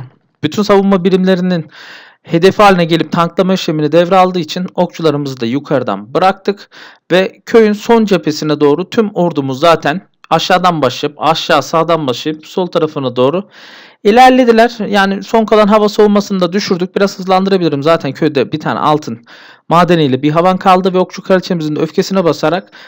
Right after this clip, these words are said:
çok rahat bir savaş geçirdik arkadaşlar. Toplamda beş yüz yetmiş bin altın, beş yüz yirmi üç bin iksir ve beş bin altı yüz doksan bir gibi bir de kara iksir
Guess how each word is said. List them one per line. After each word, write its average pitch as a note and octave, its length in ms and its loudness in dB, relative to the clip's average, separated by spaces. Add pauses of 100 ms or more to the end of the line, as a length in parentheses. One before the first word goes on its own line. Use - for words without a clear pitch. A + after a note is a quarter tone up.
(120)
çok G#3+ 280 2
rahat F3+ 340 4
bir G#3 160 -2 (200)
savaş G3 560 0 (460)
geçirdik A3 460 2
arkadaşlar. F3+ 520 2
Toplamda G3+ 580 2
beş G3+ 240 2
yüz F3+ 120 -4
yetmiş G#3 420 0
bin C#3+ 160 -6 (180)
altın, G3 460 0 (160)
beş G3 200 2
yüz F#3 160 0
yirmi G3 260 2
üç - 220 -4
bin A#2+ 340 -8
iksir G3 420 -2 (380)
ve D#3+ 100 -2
beş G3 240 2
bin G3+ 60 2
altı G3 280 2
yüz F3 80 -2
doksan F#3 400 2
bir F#3 100 2
gibi D3+ 300 -6
bir C#3 60 -10
de E3 120 -2
kara F3+ 180 0
iksir E3 400 -6